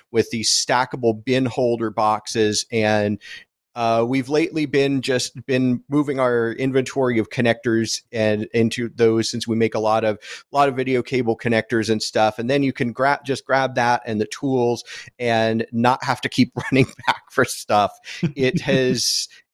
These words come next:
Speaker 1: it's really saved us a lot of time, and I, I would highly recommend that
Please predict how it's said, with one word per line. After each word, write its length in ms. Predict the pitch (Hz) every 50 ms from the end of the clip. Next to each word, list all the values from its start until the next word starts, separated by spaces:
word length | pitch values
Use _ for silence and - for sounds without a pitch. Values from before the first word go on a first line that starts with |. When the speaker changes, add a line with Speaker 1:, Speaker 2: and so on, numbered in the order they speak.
| _ 156
Speaker 1:
it's 200 | 151 147 - 156
really 520 | 170 175 175 165 160 156 147 147 - -
saved 380 | - - - 147 147 143 123 135
us 100 | 123 -
a 60 | 131
lot 260 | 123 117 117 117 117
of 80 | 110 -
time, 640 | - - 131 120 113 113 110 113 113 113 113 113 - -
and 640 | 113 104 101 101 101 101 101 104 104 104 104 104
I, 260 | 104 87 104 101 104 110
I 100 | 113 110 107 113
would 160 | 110 110 104 113
highly 380 | 107 120 113 113 104 110 104
recommend 580 | 101 107 104 - 117 104 107 107 107 107 110 101
that 320 | 104 101 101 98 95 -